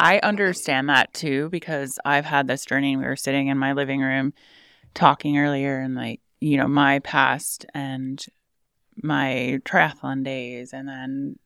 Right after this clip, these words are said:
founding Tone It Up, and then what is the fut-, you know, there's always these transitions. But let's go back to Trey growing up. What was your dream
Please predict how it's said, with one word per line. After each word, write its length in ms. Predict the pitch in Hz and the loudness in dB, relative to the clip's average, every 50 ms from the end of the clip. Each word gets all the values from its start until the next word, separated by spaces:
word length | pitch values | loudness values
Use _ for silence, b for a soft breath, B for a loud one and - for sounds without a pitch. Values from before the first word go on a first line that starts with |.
| _ _ _ | _ _ _
founding 560 | - - - - 156 151 143 143 143 147 147 | -20 -4 2 4 4 6 6 4 4 2 2
Tone 220 | 143 - 165 170 175 | 0 0 -2 0 0
It 120 | 180 190 | 2 4
Up, 520 | 214 214 196 180 170 160 160 151 151 - - | 6 6 6 6 4 2 0 -2 -4 -6 -8
and 140 | 147 147 147 | -8 -6 -4
then 400 | 147 147 147 147 147 143 151 151 151 | -4 -4 -4 -4 -6 -6 -6 -6 -8
what 300 | 147 143 151 156 160 160 | -10 -6 -4 -2 0 0
is 320 | 165 165 165 170 165 180 | 0 -2 -2 -4 -6 -6
the 140 | 185 190 185 | -4 -4 -4
fut-, 300 | - - 254 262 - - | -2 0 0 0 2 2
you 140 | 190 185 180 | 2 4 4
know, 220 | 156 135 151 185 B B B B B B B B B B | 4 4 4 2 B B B B B B B B B B
there's 280 | - 196 202 190 180 - | 4 6 6 6 6 4
always 320 | - 165 170 175 175 170 | 2 4 4 4 2 0
these 220 | 175 156 147 - - | -4 -8 -8 -8 -12
transitions. 640 | - - 151 143 139 160 175 - - 156 143 139 - | -10 -10 -8 -6 -4 -4 -4 -4 -4 -6 -6 -6 -4
But 220 | - 156 151 - - _ _ | -2 -2 -2 -2 -4 _ _
let's 220 | 180 196 - - | -4 -4 -4 -2
go 120 | - 302 302 | 0 2 4
back 300 | 254 180 160 151 - _ | 4 4 4 2 -2 _
to 140 | - - 160 | -14 -16 -14
Trey 360 | 165 - - 135 123 123 127 | -14 -12 -12 -10 -10 -10 -12
growing 440 | - - 139 131 127 131 131 131 - - | -10 -8 -8 -8 -6 -6 -6 -8 -8 -6
up. 240 | - - - - - - _ _ _ _ _ _ | -8 -8 -8 -8 -14 -20 _ _ _ _ _ _
What 180 | 175 180 - | -2 -2 0
was 260 | - 220 226 214 - - | 2 0 0 0 -4 -6
your 240 | 156 151 151 151 147 | -6 -4 -4 -4 -6
dream 760 | 143 139 - - 139 135 139 131 127 131 127 120 127 123 | -10 -16 -18 -14 -10 -8 -6 -6 -6 -6 -6 -6 -6 -8